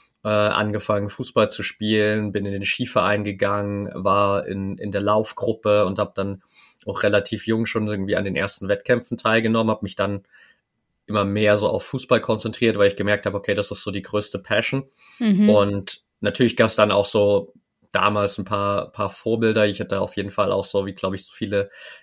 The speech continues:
Speaker 1: Jungs in dem Alter, mein ganzes Kinderzimmer voll gepinnt mit irgendwelchen Postern aus der Bravo Sport damals noch,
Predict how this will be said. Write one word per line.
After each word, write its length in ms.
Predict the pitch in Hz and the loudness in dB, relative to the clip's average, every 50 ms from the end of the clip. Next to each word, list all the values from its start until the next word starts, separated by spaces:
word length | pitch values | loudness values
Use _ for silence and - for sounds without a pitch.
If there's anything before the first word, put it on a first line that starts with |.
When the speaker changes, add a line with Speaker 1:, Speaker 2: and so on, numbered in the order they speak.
| _ | _
Speaker 1:
Jungs 320 | - 101 107 104 110 107 - | -4 -2 -2 -2 -2 -2 -2
in 80 | 104 | -2
dem 180 | 101 107 104 - | -2 -2 -2 0
Alter, 380 | - 95 98 98 - 104 101 98 | 0 0 0 2 2 2 2 2
mein 180 | 98 98 95 | 0 -2 -2
ganzes 480 | 92 101 95 92 - 98 95 - - - - | -2 -4 -4 -4 -6 -6 -6 -8 -10 -12 -10
Kinderzimmer 840 | - - 117 107 107 104 104 - - 104 104 104 101 101 98 - - - | -4 -2 0 0 0 0 -2 -2 -4 -2 -2 0 0 0 0 -2 -4 -8
voll 300 | - - - 104 101 101 | -6 0 2 4 4 4
gepinnt 460 | 101 95 - - 117 107 107 107 - - | 2 -4 -4 -2 -2 -2 -2 -4 -6 -4
mit 80 | 92 | -2
irgendwelchen 440 | 82 92 101 98 101 98 95 - 101 | -2 -2 -2 0 -2 -2 -2 -4 -6
Postern 540 | - - 104 110 113 - - 107 104 101 101 | 0 2 2 2 2 2 4 4 4 4 2
aus 220 | 98 98 - - | -2 -2 -2 0
der 260 | - 98 98 98 - | -2 0 0 0 -4
Bravo 380 | - - - - 101 104 101 107 | -4 -4 0 2 2 2 2 -2
Sport 340 | - - - 120 127 123 - | -4 0 0 0 0 2 2
damals 380 | 113 110 113 113 113 107 - | 2 4 4 2 0 0 0
noch, 260 | 120 113 117 113 - | 2 2 2 0 -2